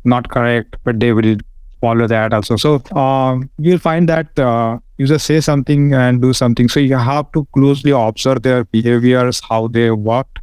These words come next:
and later on, uh, test your prototypes and the assumptions you make during the research phase, test with the users and validate your design decisions.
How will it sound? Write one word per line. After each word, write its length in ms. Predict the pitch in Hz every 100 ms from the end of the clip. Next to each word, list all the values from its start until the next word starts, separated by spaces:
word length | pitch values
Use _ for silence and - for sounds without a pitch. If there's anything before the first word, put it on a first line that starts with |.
| -
and 380 | 113 117 117 117 - - -
later 340 | 120 127 131
on, 300 | 131 127 127 - -
uh, 80 | 127 -
test 380 | - 143 - - - - -
your 240 | 123 127 120
prototypes 720 | 120 123 123 117 123 131 - -
and 480 | 120 117 113 117 107 - -
the 200 | 127 -
assumptions 540 | 127 143 143 139 120 -
you 80 | 120
make 260 | 120 117 110
during 300 | 117 117 117
the 160 | 117 110
research 440 | 107 113 127 113 -
phase, 260 | 123 123 - - - - -
test 240 | 131 117
with 100 | 131
the 100 | 120 117
users 680 | 117 117 120 120 127 - -
and 640 | 123 110 107 107 107 107 - - -
validate 460 | 117 117 113 117 117
your 160 | 113 110
design 380 | 110 107 107
decisions. 580 | 104 101 101 101 101 -